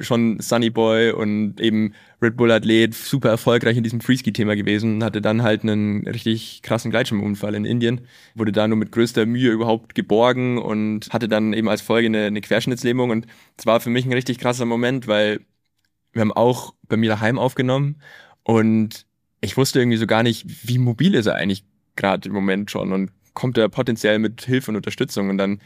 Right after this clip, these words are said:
kam er da an, ist selber Auto gefahren, ist dann bei mir da die, die Treppe hochgelaufen, eigenständig. Und das war schon so ein erster Flash-Moment, bevor wir überhaupt angefangen haben aufzunehmen.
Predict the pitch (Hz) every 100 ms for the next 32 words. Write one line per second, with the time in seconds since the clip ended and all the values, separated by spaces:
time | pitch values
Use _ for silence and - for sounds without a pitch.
0 | _ _ _ - 113 120 117 - 120 139
1 | 139 135 - 113 - - - 95 127 -
2 | 135 143 131 131 123 135 135 - 113 110
3 | 110 107 117 113 117 120 117 113 110 113
4 | 110 110 110 98 117 113 131 127 127 -
5 | 117 104 127 - 127 120 117 131 - 123
6 | 131 131 113 104 - 110 113 127 113 107
7 | 113 123 120 110 117 135 110 110 113 -
8 | 117 120 110 107 - 120 120 139 120 131
9 | 107 - 131 - 101 101 110